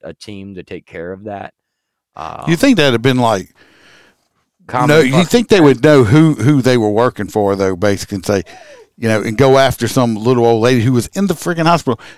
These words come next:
Speaker 2: And what's messed up about it is the lawsuit stuff that got sent to her was sent by an email that went to her junk file.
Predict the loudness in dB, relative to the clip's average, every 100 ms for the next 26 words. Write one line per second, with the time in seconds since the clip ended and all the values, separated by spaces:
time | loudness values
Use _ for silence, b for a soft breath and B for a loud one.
0 | _ -4 -2 -2 0 0 2 0 0 2
1 | 2 2 0 -2 0 -2 -2 2 2 2
2 | 0 -2 0 0 0 0 -2 -2 -2 -4
3 | -4 -2 -2 -2 -6 B B _ -8 -2
4 | -2 -2 -2 -2 -2 -4 0 0 2 0
5 | -2 -2 -4 -4 -4 -4 -4 -6 -6 -4
6 | -4 -4 -4 -4